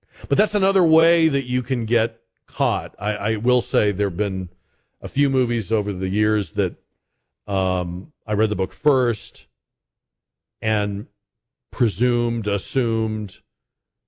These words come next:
"I love the book, I'm gonna love the movie." I'm almost to the point now,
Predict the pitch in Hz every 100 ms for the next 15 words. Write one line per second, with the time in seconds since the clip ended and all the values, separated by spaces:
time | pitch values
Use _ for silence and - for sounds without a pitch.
0 | _ _ _ 98 104 117 101 107 107 98
1 | 95 95 98 104 95 98 107 104 107 113
2 | 127 151 202 185 - 139 - 151 135 113
3 | 120 160 131 98 92 95